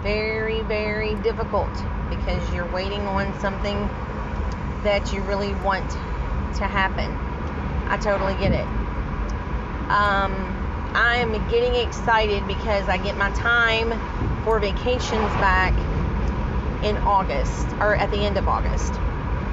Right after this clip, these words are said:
August thirtieth. So after that, I can choose to go on vacation, which, um, I'm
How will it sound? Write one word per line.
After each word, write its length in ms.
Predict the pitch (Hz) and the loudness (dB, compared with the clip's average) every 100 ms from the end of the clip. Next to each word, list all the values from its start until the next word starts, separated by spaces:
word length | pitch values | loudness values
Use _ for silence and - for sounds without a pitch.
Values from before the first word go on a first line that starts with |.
| - - - - | -4 -4 -2 0
August 300 | 208 190 190 | 2 2 0
thirtieth. 480 | 202 190 - 151 - - - - - - - - | 2 2 0 -2 -2 -4 -4 -2 -2 -2 -2 2
So 340 | 196 196 180 - 175 | 2 4 2 0 0
after 280 | 220 220 - | 2 2 0
that, 480 | 294 311 220 214 202 - - - - | 2 4 4 4 0 -2 -2 0 2
I 680 | - 262 262 214 208 220 214 214 | 2 4 6 4 2 2 -2 -2
can 500 | 233 220 214 214 208 | 0 0 0 0 0
choose 340 | - 214 196 - | 0 0 0 0
to 100 | 170 | 0
go 160 | 220 202 | 2 2
on 200 | 208 226 | 2 2
vacation, 600 | - - 226 - 202 185 175 - - - - - - - - - - - 240 | 2 2 2 2 0 0 0 0 0 -2 -2 0 0 0 -2 -2 -4 -2 2
which, 440 | 240 240 - - - - | 2 2 0 0 0 -2
um, 400 | 233 226 220 220 | 0 2 2 2
I'm 260 | 220 214 | 2 0